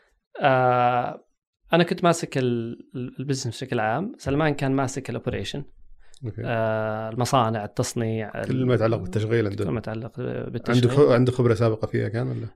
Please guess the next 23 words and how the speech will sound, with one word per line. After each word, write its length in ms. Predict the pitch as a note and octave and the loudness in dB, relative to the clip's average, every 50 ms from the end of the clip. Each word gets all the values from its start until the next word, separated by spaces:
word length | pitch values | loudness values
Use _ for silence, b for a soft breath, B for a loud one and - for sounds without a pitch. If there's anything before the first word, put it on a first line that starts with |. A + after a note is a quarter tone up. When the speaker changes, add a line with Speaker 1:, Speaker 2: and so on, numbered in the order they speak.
| - - | -4 2
Speaker 1:
آه، 200 | B3+ G3 F#3+ G3 | 4 6 6 8
هو 160 | F3+ F#3+ G#3+ | 8 8 8
مهندس 340 | G#3+ G3+ G#3 G3+ F#3 - - | 8 6 6 4 4 2 4
صناعي 340 | - E3+ D#3+ D3 C3+ B2 A#2+ | 6 6 6 6 6 4 2
سابق، 380 | - - A#2 G#2 G2+ A2+ B2 | 0 0 -2 -2 -2 -4 -2
مهندس 400 | - C#3 C#3 D#3 D#3 - C3 - | 2 2 2 2 2 0 -6 -4
صناعي، 320 | - B2+ A#2+ A2+ G#2+ A2 B2+ | -2 0 0 0 0 -2 -4
فلكن 800 | B2+ - C#3 C3 C3+ C#3+ - - D#3 D3 C#3 - D3 C3+ C3+ | -2 0 0 0 0 0 -2 -4 -2 -2 0 2 2 0 0
خبرة 300 | C3+ - - D3+ D3 C#3+ | 0 2 2 2 4 6
عملية 540 | B2 A2 A2+ B2+ C3+ C3+ C3 C#3 C#3 D3+ E3+ | 6 6 6 4 4 4 4 2 2 0 0
يمكن 280 | D#3 C3 B2 - B2+ A#2+ | -2 -2 -2 -4 -6 -4
كانت 380 | - A#2+ A2 G#2 G2+ - - | -4 -6 -6 -6 -8 -10 -12
في 260 | B2+ A#2 A2 - A#2 A2 | -12 -10 -8 -10 -10 -10
نوتة 260 | A2+ G#2+ - - A2 | -10 -12 -12 -12 -12
نوتة. 220 | G#2 G2+ - D#3 | -12 -8 -6 -4
وبعدين، 640 | F3 F3 F3 D#3 D#3+ D#3 D#3 D#3+ E3+ E3+ E3+ E3 D#3 D3 | -2 -2 -2 2 2 2 4 4 4 4 4 4 2 2
آه، 840 | C#3 C#3 C#3 C3+ C3 C3 C3+ C3 C3+ C3 C3 - - - - - - | 2 2 2 0 -2 -2 -4 -4 -4 -4 -6 -8 -10 -10 -10 -8 -8
عبد 160 | C#3 D3 E3 | 0 4 4
الله 120 | E3 F3 | 4 4
كان 140 | - - C#3+ | 4 0 0
ماسك 280 | C#3 C3+ B2+ - - - | 0 0 0 -2 -6 -4
الآي 200 | A#2 A2+ G#2+ G#2+ | -4 -2 -4 -4
تي. 320 | - - G#2 A2 F#3+ - | -6 -8 -10 -10 -10 -12